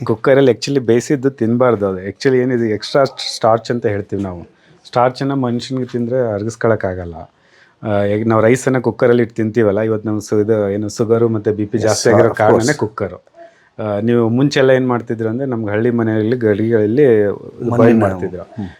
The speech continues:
Speaker 1: ಆ ಹೆಚ್ಚಿನ ಮೇಲ್ಗಡೆ ಏನು ಸ್ಟಾರ್ಚ್ ಏನು ಇರ್ತಿತ್ತಲ್ಲ ಅದು, ಆ, ಉಕ್ಕಿಬಿಟ್ಟು ಹೊರಗಡೆ ಹೋಗ್ತಿತ್ತು. ನಮ್ಗೆ ರೈಸ್ ಇದು ಐಟಮ್ಸ್ ಕಾರ್ಬೋಹೈಡ್ರೇಟ್ಸ್ ಮಾತ್ರ ಸಿಕ್ತಿತ್ತು.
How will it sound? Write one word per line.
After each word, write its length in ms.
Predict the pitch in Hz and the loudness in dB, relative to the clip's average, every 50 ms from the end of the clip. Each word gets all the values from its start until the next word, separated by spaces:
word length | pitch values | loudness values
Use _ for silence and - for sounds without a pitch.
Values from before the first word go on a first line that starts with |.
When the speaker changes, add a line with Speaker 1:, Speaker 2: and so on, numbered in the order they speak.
| _ _ _ - | _ _ _ -4
Speaker 1:
ಆ 80 | 117 107 | -2 0
ಹೆಚ್ಚಿನ 400 | 104 107 117 127 - 160 160 147 | 0 0 0 0 0 0 2 2
ಮೇಲ್ಗಡೆ 440 | 123 120 123 135 139 139 135 135 127 | 4 4 4 4 4 4 4 4 4
ಏನು 160 | 123 127 117 | 2 0 -2
ಸ್ಟಾರ್ಚ್ 460 | - - - 113 117 120 120 - 127 | -4 -2 0 0 0 0 -2 -4 -4
ಏನು 120 | 120 117 | -2 -2
ಇರ್ತಿತ್ತಲ್ಲ 460 | 117 110 110 - 113 - - 101 107 139 | -2 -4 -4 -6 -6 -6 -4 -2 -2 0
ಅದು, 440 | 131 110 104 120 143 180 - - - - | 0 -2 -2 -2 -4 -4 -4 -8 -10 -6
ಆ, 40 | 120 | -4
ಉಕ್ಕಿಬಿಟ್ಟು 600 | 110 104 110 - 139 131 - - 131 131 - - | -2 -2 -2 -2 -4 -4 -4 -2 -2 0 0 2
ಹೊರಗಡೆ 300 | 113 107 110 110 113 110 | 2 2 2 2 2 2
ಹೋಗ್ತಿತ್ತು. 600 | 104 101 90 - - 92 82 - - - - - _ _ _ _ - | 2 0 -2 -4 -8 -14 -12 -12 -12 -14 -14 -14 _ _ _ _ -6
ನಮ್ಗೆ 240 | 127 131 135 123 123 | -4 -2 0 2 2
ರೈಸ್ 320 | 113 117 139 147 - - | 4 4 4 2 0 -2
ಇದು 160 | 123 110 120 | -2 0 2
ಐಟಮ್ಸ್ 380 | 110 107 107 107 120 107 98 - | 0 0 0 -2 -4 -4 -4 -4
ಕಾರ್ಬೋಹೈಡ್ರೇಟ್ಸ್ 640 | - 110 110 113 127 127 120 113 117 110 - - - | -2 -2 0 2 2 2 2 2 2 0 -2 -4 -6
ಮಾತ್ರ 240 | 101 104 113 - 131 | -6 -4 -2 -2 -2
ಸಿಕ್ತಿತ್ತು. 600 | 120 - 107 - - 101 95 - - 95 - _ | -4 -4 -8 -8 -8 -8 -8 -8 -8 -12 -12 _